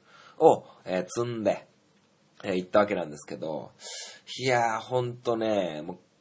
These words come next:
体中痛いのも愛おしいぐらい、そんな感じになってますね。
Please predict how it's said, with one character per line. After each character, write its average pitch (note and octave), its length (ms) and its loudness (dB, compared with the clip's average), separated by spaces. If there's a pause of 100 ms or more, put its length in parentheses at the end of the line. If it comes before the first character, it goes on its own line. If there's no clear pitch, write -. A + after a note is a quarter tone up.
体 F#3+ 640 2
中 F#3+ 420 2
痛 G3 400 4
い D#3+ 400 2 (380)
の D#3+ 200 6
も E3+ 420 4 (520)
愛 B2 200 -6
お C#3+ 200 10
し B2+ 280 2
い - 20 0
ぐ A#2 100 2
ら D#2+ 80 2
い、 - 180 -10 (400)
そ B2+ 160 4
ん A#2+ 60 4
な A#2+ 100 6
感 A2+ 200 2
じ G#2 80 0
に G2+ 40 0
な G#2 120 2
っ F#2 40 -6
て F#2 80 -10
ま D#2+ 120 -6
す D#2+ 120 -12
ね。 C#2+ 380 -14